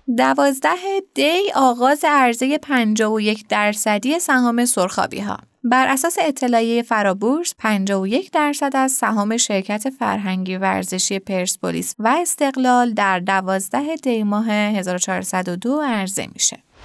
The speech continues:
نرخ خرید تضمینی گندم تعیین شد. رئیس کمیسیون کشاورزی مجلس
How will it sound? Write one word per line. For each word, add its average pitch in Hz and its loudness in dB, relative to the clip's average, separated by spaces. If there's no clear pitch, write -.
نرخ 294 2
خرید 247 0
تضمینی 214 2
گندم 202 0
تعیین 190 0
شد. - -4
رئیس 294 2
کمیسیون 233 0
کشاورزی 208 0
مجلس 185 -2